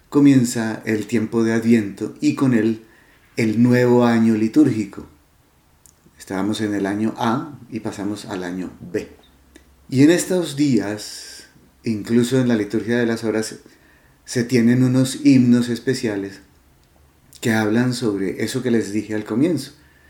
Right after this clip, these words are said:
las, los novísimos o las postrimerías del hombre, es decir, todo lo que tenga que ver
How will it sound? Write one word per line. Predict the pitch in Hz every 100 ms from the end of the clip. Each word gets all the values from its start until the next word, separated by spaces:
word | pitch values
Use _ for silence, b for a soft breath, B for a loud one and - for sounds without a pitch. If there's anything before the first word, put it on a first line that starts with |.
| b b b _
las, | 104 107 104 95 -
los | 117 113
novísimos | 113 113 143 139 107 107 - b b b -
o | 104
las | 98
postrimerías | - 110 - 101 95 95 95 92
del | 92
hombre, | 92 95 - -
es | 92 95
decir, | 101 107
todo | - 107
lo | 113
que | 110
tenga | 107 104 113 110
que | 117
ver | 117 120